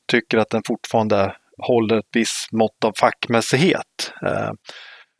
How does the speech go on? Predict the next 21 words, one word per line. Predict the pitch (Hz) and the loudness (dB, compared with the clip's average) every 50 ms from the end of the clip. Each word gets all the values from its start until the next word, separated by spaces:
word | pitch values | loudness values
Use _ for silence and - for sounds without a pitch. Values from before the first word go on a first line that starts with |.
| _ _ | _ _
och | - - - - - | -10 -8 -8 -8 0
det | - 120 127 | 4 4 4
kan | - - 160 | 6 6 4
ju | 160 | 6
vara | 151 139 135 | 6 6 4
till | - - 143 127 | 4 4 2 2
exempel | 117 - - - 110 110 127 - - 147 123 | 2 2 4 4 4 4 2 0 0 2 2
att | 113 - | 2 0
den | - 123 113 | 0 -2 -2
håller | 101 127 120 113 107 107 - - | 0 0 0 0 0 -2 -4 -2
för, | - 113 107 107 104 113 110 110 | 0 0 0 0 0 -2 -2 -2
eh, | 104 - - _ _ _ _ - | -4 -6 -12 _ _ _ _ 0
tryck | 117 120 120 135 - - _ _ _ _ - | 4 4 4 2 2 -4 _ _ _ _ 2
eller | 120 107 104 107 110 104 107 120 - - _ _ | 2 4 4 2 0 0 0 -4 -6 -8 _ _
den | - 110 104 107 | -2 -2 0 0
är | 104 104 104 | 0 0 -2
säker | - - 127 110 101 95 - _ - 107 | 0 2 4 4 4 4 0 _ -4 -2
för | - 120 | 0 2
användning | 113 110 101 101 101 107 113 127 156 170 156 123 - - - - | 4 4 4 2 0 0 2 2 2 2 0 -4 -8 -10 -10 -12
och, | - - - _ _ _ _ _ - 113 | -12 -12 -12 _ _ _ _ _ -4 -2
eh, | 107 107 | -2 -2